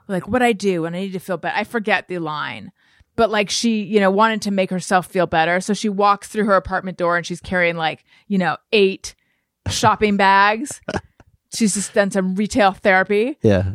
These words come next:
Speaker 1: And you giggled.
Speaker 2: <laughs> 'Cause it was so predict-, it was such an obvious joke. Like, it was so,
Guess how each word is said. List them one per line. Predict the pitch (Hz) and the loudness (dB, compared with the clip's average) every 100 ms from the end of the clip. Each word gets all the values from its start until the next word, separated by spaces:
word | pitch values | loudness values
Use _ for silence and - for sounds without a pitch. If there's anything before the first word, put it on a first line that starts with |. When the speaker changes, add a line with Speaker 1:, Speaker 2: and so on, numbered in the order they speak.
| 143 | 2
Speaker 1:
And | 240 240 - | 4 4 0
you | 220 254 330 277 208 _ | -2 2 2 2 -6 _
giggled. | 226 208 180 - - 151 - - | 0 2 0 -2 0 0 0 -6
Speaker 2:
<laughs> | - - - - | -6 -8 -6 -2
'Cause | 143 190 | 0 0
it | |
was | 196 - | 0 -2
so | 175 165 | -2 -2
predict-, | 151 147 139 - 131 131 | 0 0 -2 -8 -8 -2
it | |
was | 160 | 0
such | 202 196 | 0 0
an | 160 | 0
obvious | 120 120 131 101 | 0 0 -2 -2
joke. | 117 117 90 98 | 0 0 0 -4
Like, | 101 95 - _ - | -6 -6 -14 _ -2
it | 139 | -2
was | 147 | 0
so, | - 185 175 | 0 0 0